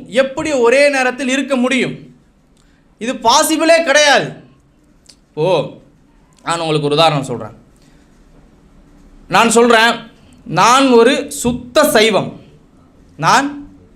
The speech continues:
ஒரு சுத்த சைவம், அசைவமே சாப்பிட மாட்டேன் அப்படிங்கிறேன். இதனுடைய அர்த்தம் என்ன? சொல்லுங்க,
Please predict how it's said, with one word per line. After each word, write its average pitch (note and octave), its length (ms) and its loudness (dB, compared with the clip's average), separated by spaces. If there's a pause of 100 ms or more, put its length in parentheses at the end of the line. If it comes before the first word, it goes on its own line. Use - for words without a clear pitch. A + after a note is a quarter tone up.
(400)
ஒரு G#3 260 2
சுத்த A#3+ 460 -2
சைவம், G#3 500 2 (680)
அசைவமே C#4 680 2
சாப்பிட A3 400 0
மாட்டேன் E3+ 500 -2 (100)
அப்படிங்கிறேன். C3 500 -6 (200)
இதனுடைய E3 300 -2
அர்த்தம் D#3 260 -6
என்ன? A#2 120 -8 (1900)
சொல்லுங்க, D3+ 320 -2